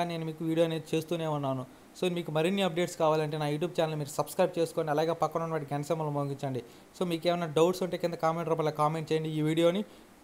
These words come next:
పక్క వాళ్ళకి షేర్ చేయండి. So, thank you for watching this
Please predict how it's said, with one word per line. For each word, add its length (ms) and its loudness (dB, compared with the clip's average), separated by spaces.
పక్క 140 2
వాళ్ళకి 300 6
షేర్ 280 4
చేయండి. 360 0
So, 60 2
thank 200 2
you 120 -12
for 140 4
watching 320 0
this 120 -4